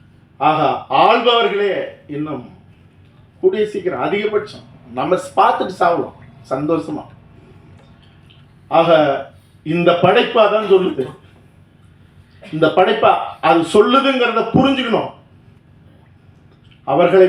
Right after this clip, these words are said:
மட்டும் காப்பாற்றுங்கள், எங்களை காப்பாற்றுங்கள், எங்களை மட்டும் காப்பாற்றுங்கள்னு அவங்க வரல. கொஞ்சம் கொஞ்சமா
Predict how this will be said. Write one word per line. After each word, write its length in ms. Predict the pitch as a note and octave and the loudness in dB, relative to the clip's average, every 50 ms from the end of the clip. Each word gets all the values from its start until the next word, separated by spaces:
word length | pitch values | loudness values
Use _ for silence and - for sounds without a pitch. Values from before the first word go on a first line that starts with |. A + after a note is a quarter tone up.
| F3+ | 4
மட்டும் 380 | G3 G3+ G3 - - C#4 C4+ B3 A3+ - | 2 0 0 0 0 0 0 0 0 2
காப்பாற்றுங்கள், 680 | G3+ G3+ G3+ G3+ - G3+ F#3 F#3 F#3 F3+ E3 D#3+ D#3 D3 D#3+ F3 | 2 2 4 4 2 0 0 0 0 -2 -2 -2 0 0 2 2
எங்களை 300 | G#3 A3 A#3 A#3+ A#3+ - - A3+ | 4 4 4 4 4 4 2 2
காப்பாற்றுங்கள், 640 | A#3 B3 A#3+ B3 A#3 A#3 - G3+ G3 F#3 E3+ D#3 D#3+ | 2 2 2 0 -2 0 2 2 2 2 0 0 -2
எங்களை 200 | D#3+ D#3+ D#3 D3+ E3 | -2 -2 0 0 2
மட்டும் 300 | F3 F3 F3 - - A3+ G#3+ - | 0 0 0 -2 -2 -2 -2 0
காப்பாற்றுங்கள்னு 640 | G#3 G3+ G3+ - - - - F#3 F#3 F#3 F#3 F#3+ F#3+ F3+ | 0 0 2 2 0 0 2 2 4 4 4 4 2 0
அவங்க 220 | D#3+ D3+ D3+ C#3+ C3+ C#3+ | 0 0 -2 -2 0 2
வரல. 240 | D#3 F3+ G#3 A3 G3+ - - - - - - _ _ - _ _ _ _ _ _ _ _ _ _ _ _ - _ _ - _ _ _ _ _ _ _ _ _ _ _ _ _ _ _ _ _ _ _ - | 2 2 2 0 0 -2 -2 -6 -12 -16 -20 _ _ -20 _ _ _ _ _ _ _ _ _ _ _ _ -20 _ _ -20 _ _ _ _ _ _ _ _ _ _ _ _ _ _ _ _ _ _ _ -10
கொஞ்சம் 260 | C#3+ D3 D#3 F3 E3+ | -8 -4 -2 0 0
கொஞ்சமா 300 | F3 F3 F3+ F#3 F#3+ G3+ | 2 2 4 4 4 4